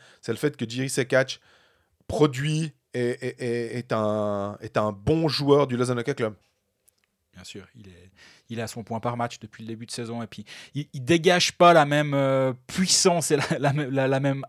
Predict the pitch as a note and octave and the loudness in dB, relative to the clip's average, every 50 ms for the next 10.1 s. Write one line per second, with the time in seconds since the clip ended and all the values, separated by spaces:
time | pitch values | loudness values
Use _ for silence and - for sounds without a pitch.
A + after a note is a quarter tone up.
0 | _ - F3 E3+ - - - F3+ F3 - - - - F3+ F3 E3 E3 D3 C#3+ C3+ | _ 0 2 2 2 2 0 2 2 0 -2 0 0 0 2 2 2 2 2 4
1 | C3+ C3+ C3+ C3+ C3 C3 C3 B2+ - - G#3+ - _ _ - F#3+ F3 F3 - - | 4 4 4 2 2 0 -4 -6 -6 -8 -8 -8 _ _ -12 -8 -4 -4 -2 -2
2 | F#3 F3+ D#3+ - - D3 - D#3+ D#3 - D3 C3+ C#3+ D3 D3 C3+ C#3 D3+ D#3 D3+ | -2 -4 -4 -4 -4 -2 0 0 -2 -2 -4 -6 -2 0 2 2 2 2 2 2
3 | C#3 - - - - - - - - - - - - _ _ G#2+ B2+ C3+ B2+ B2+ | 0 -2 -8 -18 -20 -20 -20 -20 -20 -20 -20 -20 -20 _ _ -6 -4 -2 -2 -2
4 | A#2 A#2 A#2+ A2+ G#2+ - - A2+ A2 A2+ A#2+ A#2 A#2 A#2 A#2 A#2 A2+ A2+ A2+ A2+ | -2 -2 -4 -4 -6 -10 -12 -8 -6 -4 -4 -2 -2 -4 -4 -4 -4 -4 -4 -6
5 | A2 A2 A2 A2 A2+ A2+ A#2 B2 B2+ C3 C3 B2+ B2+ B2 A#2+ B2+ B2+ A#2 A2 G#2+ | -6 -6 -6 -6 -4 -4 -2 0 0 0 2 2 2 2 2 2 0 -2 -2 -6
6 | - - A2+ A2 - - - - - - - _ _ _ _ G#3 - _ - - | -8 -6 -6 -6 -6 -8 -12 -18 -20 -20 -20 _ _ _ _ -20 -20 _ -8 -2
7 | E3+ D#3 - B3 B3 - - - - - F3 F3+ - - - D#3 - - C#3 - | 0 4 4 4 2 2 -4 -12 -6 -4 -4 -4 -4 -6 -10 -10 -10 -8 -12 -8
8 | - G#3+ A#3 - - E3 D3 C#3+ C3+ - - - D3+ C#3 - - C#3+ C#3+ C#3+ C3+ | -4 -4 -4 0 2 4 4 4 4 2 -4 -6 -8 -8 -2 -2 0 2 2 0
9 | B2+ - - D3+ D3 E3+ G3+ A3 G#3+ - F3+ E3 F3+ F#3 G3+ - - A#3 F3 C#3+ | 2 4 4 4 6 6 4 4 2 -2 -6 0 2 2 2 4 6 6 6 6
10 | B2 A#2 | 4 0